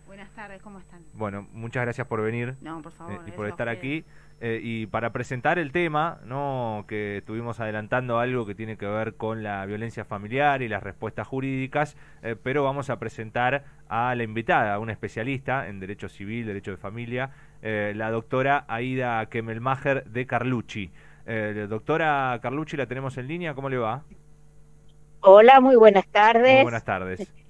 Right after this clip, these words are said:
Speaker 3: Muy buenas tardes.
Speaker 2: Gracias por atendernos. Le voy a pedir a, a la doctora Lobotti, que la tenemos acá con nosotros, que nos amplíe un poquito, eh, para conocer quién es con quien vamos a charlar, la doctora Aída Kemelmacher de Carlucci.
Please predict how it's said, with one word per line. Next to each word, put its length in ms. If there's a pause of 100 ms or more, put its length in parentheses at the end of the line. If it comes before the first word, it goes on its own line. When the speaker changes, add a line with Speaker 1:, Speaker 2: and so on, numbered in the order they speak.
(160)
Speaker 3:
Muy 120
buenas 240
tardes. 300
Speaker 2:
Gracias 420
por 140
atendernos. 560 (240)
Le 120
voy 140
a 100
pedir 280
a, 1120
a 60
la 160
doctora 340
Lobotti, 440
que 60
la 120
tenemos 320
acá 100
con 100
nosotros, 360
que 180
nos 220
amplíe 280
un 140
poquito, 500 (320)
eh, 240
para 240
conocer 440
quién 200
es 100
con 200
quien 120
vamos 200
a 60
charlar, 420 (220)
la 160
doctora 680
Aída 600
Kemelmacher 580
de 100
Carlucci. 560